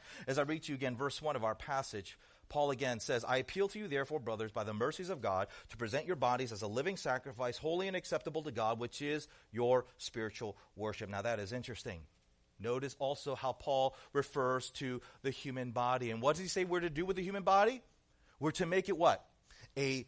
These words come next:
living sacrifice. A living sacrifice. What in the world does he mean by that statement? Well, you should know because I already told you the answer.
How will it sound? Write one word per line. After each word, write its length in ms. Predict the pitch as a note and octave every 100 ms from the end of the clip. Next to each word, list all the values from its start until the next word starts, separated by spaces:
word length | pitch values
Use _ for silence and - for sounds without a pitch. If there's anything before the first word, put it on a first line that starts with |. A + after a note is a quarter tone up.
| -
living 680 | A#2 B2 D#3+ D#3+ F#3 F#3 F3 _
sacrifice. 1000 | - - C#3+ - - - - - - - -
A 60 |
living 500 | C3+ C#3 F3+ F#3+ F#3+ - _
sacrifice. 1000 | - - C#3+ C#3 A#2+ - - - - - _ _ _ _ -
What 160 | G#3
in 80 | B3+
the 60 | E3+
world 260 | F3+ F#3
does 120 | D3
he 60 | C#3+
mean 160 | D3+ E3+
by 120 | G2+
that 160 | A#2+
statement? 340 | - F3+ D3+ D#2+ _ _ _ _ _ _ _ _ -
Well, 140 | C3+
you 160 | C3+ D#3+
should 240 | - C3
know 160 | D#3 B2
because 240 | B2 A#2+
I 60 | A#2+
already 180 | B2
told 280 | A2+ C#3 C3+
you 60 | G2+
the 160 | G#2 G#2+
answer. 360 | A#2+ - E2+